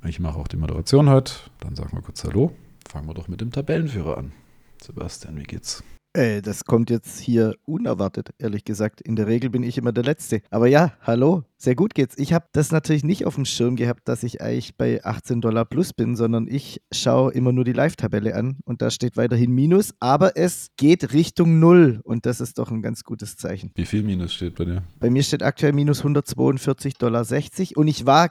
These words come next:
Speaker 2: ganz, ganz kurz, aber das war wirklich nur für zwanzig Minuten oder so,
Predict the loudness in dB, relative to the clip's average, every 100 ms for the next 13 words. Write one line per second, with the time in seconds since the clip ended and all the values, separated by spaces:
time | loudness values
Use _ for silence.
0 | _ 0 2 2 -2 0 2 2 -2 -4
1 | 2 2 2 -4 -2 -2 0 0 2 0
2 | 0 -6 -4 0 0 0 -6 -8 2 4
3 | 6 4 0 -8 -6 -4 -2 0 2 2
4 | 0 -2 -2 0 -2